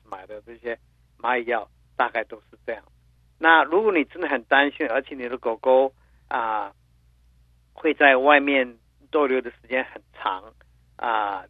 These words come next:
就是没有你，你，你在旁边 supervise 的时候，啊，如果你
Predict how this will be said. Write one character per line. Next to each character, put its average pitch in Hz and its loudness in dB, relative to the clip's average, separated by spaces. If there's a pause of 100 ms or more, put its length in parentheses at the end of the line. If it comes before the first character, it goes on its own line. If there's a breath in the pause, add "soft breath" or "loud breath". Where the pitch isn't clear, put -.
(140)
就 123 -16
是 117 -16
没 127 -4
有 143 0
你， 120 -8
你， - -20 (500)
你 - -20 (200)
在 139 2
旁 113 -14
边 123 -4
supervise 113 -6
的 - -20 (120)
时 - -20
候， 113 -4 (400)
啊， 107 -2
如 120 -12
果 143 2
你 135 -4